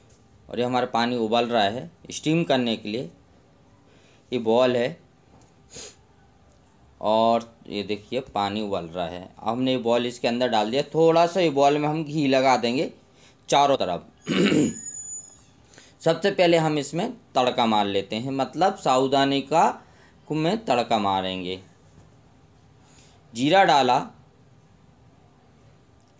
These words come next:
करीब हमने दस ग्राम जीरा, दस ग्राम ग्रीन चिल्ली, द-, ग्रीन चिल्ली पन्द्रह ग्राम के आसपास है।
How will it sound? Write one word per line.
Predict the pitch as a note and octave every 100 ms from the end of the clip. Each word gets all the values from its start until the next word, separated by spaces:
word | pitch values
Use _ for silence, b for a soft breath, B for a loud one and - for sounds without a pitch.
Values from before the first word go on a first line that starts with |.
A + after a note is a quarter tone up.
| _
करीब | B2+ B2+ C#3+
हमने | C#3 C#3 C3+
दस | A#2 B2+ B2+
ग्राम | C3+ C3 C3
जीरा, | B2 C3 B2+
दस | A#2+ A#2+
ग्राम | B2 B2 C3
ग्रीन | A2+ A#2 B2+
चिल्ली, | B2+ B2 A2 A2 C3+ - _ _ -
द-, | - C3 - - -
ग्रीन | A2 B2+
चिल्ली | C3 C#3 C3+
पन्द्रह | B2+ A#2+ C3
ग्राम | B2 A#2 A2+ A2+
के | A2
आसपास | G#2 - G2 -
है। | C3+